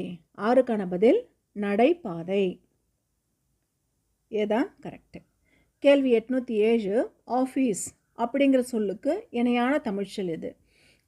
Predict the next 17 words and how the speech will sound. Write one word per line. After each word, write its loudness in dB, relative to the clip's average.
ஆஃபீஸ் 0
கூட 0
நம்ம 2
நிறைய 4
ஆங்கில 0
வார்த்தை -6
தான் -6
நம்ம -6
பயன்படுத்துவோம்ல. -6
ஆஃபீஸ் 2
அப்படின்னா 2
என்ன? 4
எட்நூத்தி 4
ஏழுக்கான 4
பதில் 4
அலுவலகம். 0
டி 2